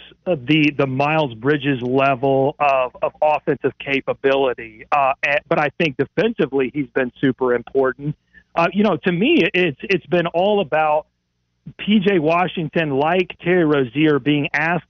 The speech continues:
to do some things that at the beginning of the season, it, it wasn't very clear that, that he would be asked to do. Like, P J Washington came into the season saying, "I want to be a defender." And this Hornets team was going to need players to step up and say, "Yes,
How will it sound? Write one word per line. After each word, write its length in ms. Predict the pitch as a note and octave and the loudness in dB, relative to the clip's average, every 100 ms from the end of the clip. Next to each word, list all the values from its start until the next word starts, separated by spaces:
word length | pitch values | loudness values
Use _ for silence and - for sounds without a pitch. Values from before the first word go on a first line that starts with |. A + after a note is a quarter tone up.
| - | -6
to 60 | |
do 260 | D3 D3 E3 - | -2 0 0 -2
some 160 | C#3+ - | -6 0
things 340 | D3 D3 C3+ B2 | 0 0 -2 -2
that 200 | D3 C#3 _ _ _ | -2 -2 _ _ _
at 140 | F3 D3+ | -4 -2
the 60 | |
beginning 420 | D3 C3 E3+ F#3+ | -2 0 0 2
of 80 | E3 | 0
the 140 | D3 - | -2 -2
season, 400 | F3 E3 D#3+ D3 | 0 2 2 0
it, 160 | D3+ D#3+ | -2 -4
it 160 | F3 D#3 | -4 -2
wasn't 520 | C3 E3+ E3 F3 D3 - _ _ - | 0 0 2 0 -2 -6 _ _ -2
very 220 | D#3+ D#3 | 0 0
clear 540 | - - E3 F3 E3+ | -4 -2 2 4 4
that, 180 | D3 D3 - C#3 | 2 -2 -4 -4
that 240 | D3 C#3 _ | -4 -4 _
he 220 | - F#3 | -6 -2
would 180 | E3+ C#3 | 0 2
be 140 | D3+ - | 0 0
asked 400 | D3+ D#3 - _ | -2 -2 -6 _
to 60 | C3+ | -6
do. 360 | C#3+ E3+ C3 | 2 2 2
Like, 180 | B2+ B2+ | -2 0
P 140 | G3 | 0
J 100 | A3+ | 2
Washington 480 | F#3+ E3 F3+ E3 D3 | 2 0 0 -2 -2
came 260 | - D#3+ D#3+ | -2 0 2
into 240 | D#3 D#3 | 0 -2
the 120 | C3 A#2+ D#3 | -2 0 2
season 320 | D#3 D3 C3 - _ _ F3+ | 2 2 -2 -8 _ _ 0
saying, 280 | F#3 E3+ - | 2 0 -2
"I 160 | D3+ D#3+ | -2 0
want 300 | D3 D#3+ C#3 | 0 0 -2
to 100 | D#3 | -6
be 220 | B2+ D3 | 0 0
a 40 | C3+ | 0
defender." 540 | B2+ - D3+ A#2 F#2+ _ _ _ | -2 -2 -2 -2 -10 _ _ _
And 200 | D#3+ D3 | -2 2
this 140 | F3+ - | 0 0
Hornets 320 | F#3 G#3 D3 | 0 0 0
team 140 | F#3 | 0
was 120 | D#3+ B2+ | 0 0
going 220 | D#3+ E3 | 0 0
to 60 | C#3 | 0
need 320 | D3 F3 - | 2 2 0
players 320 | D#3+ D3+ C#3 | 0 2 0
to 80 | B2+ | -4
step 300 | - D3+ D#3 | -4 -2 -2
up 160 | D#3 | -2
and 100 | C3+ - | -4 -4
say, 100 | C#3+ | -2
"Yes, 200 | B2+ D3 | 0 -2